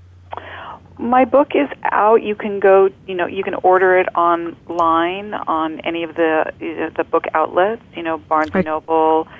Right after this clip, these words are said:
Speaker 1: Amazon, y-, your bookstores, your local bookstore should have them or be able to order them.
Speaker 2: Okay. And how about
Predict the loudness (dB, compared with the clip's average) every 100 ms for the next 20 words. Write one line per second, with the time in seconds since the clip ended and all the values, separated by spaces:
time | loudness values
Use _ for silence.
0 | -12 -4 -2 -2 -2 2 2 2 -2 -6
1 | -14 -14 -12 -10 -10 -12 -14 -18 -6 -2
2 | -2 0 -2 -2 -2 2 4 4 2 -4
3 | 0 0 0 -2 -2 -2 -2 -2 -2 -4
4 | -2 -2 -2 -8 -2 -2 -2 -4 -2 0
5 | 0 -2 -2 -4 -8 -18 -20 -20 -20 -20
6 | -20 -20 -20 -20 -20 -20 -20 -16 -2 -2
7 | 0 -4 -2 -4 -6 -18 -12 -12 -4 2
8 | 4 4 4 4 4 2